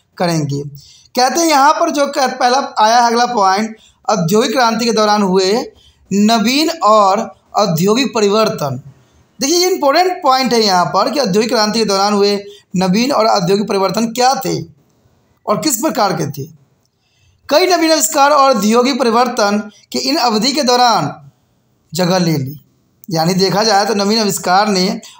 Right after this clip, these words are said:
औद्योगिक परिवर्तन के इस अवधि के दौरान अपनी जगह ले ली और उसने औद्योगिक देशों और अध-, अधिक शक्तिशाली और कुशल बनाने में काफ़ी मदद किया। कहते हैं देश के प्रगति में इसका जो है बहुत काफ़ी महत्वपूर्ण हाथ था औद्योगिक क्रांति की।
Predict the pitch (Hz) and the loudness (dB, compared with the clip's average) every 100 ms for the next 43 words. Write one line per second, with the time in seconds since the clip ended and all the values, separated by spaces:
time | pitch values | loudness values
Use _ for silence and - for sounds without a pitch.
0 | - 190 175 233 226 202 196 226 226 220 | -4 0 2 0 0 0 0 -2 -2 -4
1 | 240 226 - 180 175 214 220 190 180 208 | -4 -2 -2 -2 -2 -2 -2 0 2 0
2 | 208 - _ - 185 214 208 226 233 185 | -4 -14 _ -4 -2 0 2 2 2 0
3 | 147 139 - - _ 240 262 311 285 302 | -2 -6 -14 -20 _ -2 0 0 0 -2
4 | - 269 294 294 262 262 233 - _ _ | -2 -2 0 2 2 2 0 -6 _ _
5 | - 220 214 285 262 233 254 226 202 277 | -4 -2 0 -2 -2 -4 -4 0 2 2
6 | 262 240 240 - 262 247 - _ _ 202 | 2 0 -2 -2 -4 -4 -12 _ _ 0
7 | 226 233 247 254 240 262 220 240 180 185 | 2 0 0 0 0 0 0 -2 -2 -2
8 | 160 135 - - _ 185 185 233 220 196 | -2 -4 -8 -20 _ -2 0 0 2 2
9 | 226 226 233 214 185 185 240 208 208 233 | 0 -2 -4 -2 -2 -2 -2 0 -2 -4
10 | - _ _ 185 - 226 214 208 180 220 | -10 _ _ -6 -2 0 0 0 0 -2
11 | 220 180 202 247 214 208 185 262 320 285 | 0 -2 0 -2 -2 -2 -6 -2 2 2
12 | 233 147 156 135 - _ _ 165 170 214 | 0 0 -4 -4 -8 _ _ -2 0 0
13 | 220 220 233 311 226 185 | 0 0 0 -2 -2 -4